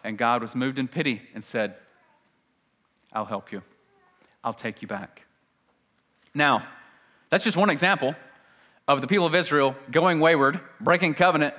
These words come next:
with Yahweh, and going after other gods. And the Bible says, "whoring after them." He uses language, he uses sexual language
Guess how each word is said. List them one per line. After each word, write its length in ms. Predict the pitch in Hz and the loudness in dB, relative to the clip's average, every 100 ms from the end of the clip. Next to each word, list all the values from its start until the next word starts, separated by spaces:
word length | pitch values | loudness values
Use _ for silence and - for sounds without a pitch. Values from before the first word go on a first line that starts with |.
| - | -6
with 140 | 143 | 0
Yahweh, 480 | 151 165 131 110 143 - - _ _ _ _ - | 2 2 4 2 2 -8 -20 _ _ _ _ -8
and 100 | 131 | 0
going 220 | 160 165 | 2 4
after 200 | 151 151 | 2 2
other 140 | 151 131 | 0 4
gods. 540 | 151 131 101 123 - - _ - | 4 4 2 -2 -14 -20 _ -12
And 60 | |
the 60 | 113 | -2
Bible 300 | 120 139 131 | 0 2 0
says, 300 | 147 123 - _ - - | -2 -4 -6 _ -16 -4
"whoring 420 | 151 160 127 113 | 0 2 2 0
after 300 | 104 - 107 | -4 -6 -10
them." 220 | 98 92 _ _ _ _ - | -8 -12 _ _ _ _ -10
He 100 | 117 | -4
uses 480 | 143 135 123 123 - | -4 -2 -6 -8 -8
language, 760 | 110 131 147 131 107 120 - - _ _ _ _ _ _ _ _ _ _ _ - | -2 0 0 -2 -4 -6 -12 -14 _ _ _ _ _ _ _ _ _ _ _ -12
he 60 | |
uses 540 | 104 151 127 127 123 - _ _ _ _ _ _ _ _ _ _ _ _ _ _ | -6 -4 -4 -4 -6 -14 _ _ _ _ _ _ _ _ _ _ _ _ _ _
sexual 640 | - - 147 - 160 165 | -6 -2 -2 -2 0 2
language 600 | 165 185 175 139 107 - | 4 2 2 -2 -2 -10